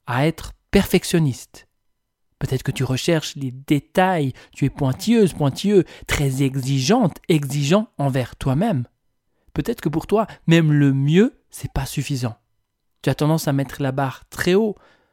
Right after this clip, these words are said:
Tu aimes tout ce qui touche à la performance. Et tu cherches sans cesse à repousser tes propres limites. Est-ce que tu es plutôt rigide, tendu, tendu, avec des tensions dans tout ton corps, des tensions ?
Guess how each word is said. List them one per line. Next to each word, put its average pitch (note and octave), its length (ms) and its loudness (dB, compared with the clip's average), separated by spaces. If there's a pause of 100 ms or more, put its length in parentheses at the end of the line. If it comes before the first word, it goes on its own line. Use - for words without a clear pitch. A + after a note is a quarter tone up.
(260)
Tu C3+ 140 -6
aimes C3 280 0
tout - 120 -12
ce - 80 -12
qui D3 120 -6
touche - 240 -6
à C#3+ 40 0
la A#2+ 120 -2
performance. F3+ 1040 -2 (800)
Et B2+ 100 -6
tu - 200 -8
cherches - 420 -2
sans F3+ 160 -2
cesse - 380 -4
à C3 140 -2
repousser D#3+ 500 -2
tes C#3+ 160 -4
propres - 480 -4
limites. C3 420 -8 (640)
Est-ce C3+ 200 -4
que C#3 100 -4
tu - 140 -6
es C3 80 0
plutôt D3 420 2 (680)
rigide, F#3 760 -4 (400)
tendu, G#3 640 -2 (180)
tendu, F#3+ 500 -4 (240)
avec D3+ 240 -6
des E3 140 -8
tensions - 840 -6 (360)
dans C#3 180 0
tout F#3 280 -10
ton D#3+ 200 -4
corps, C3 300 -6
des C#3 120 -2
tensions ? F3 680 0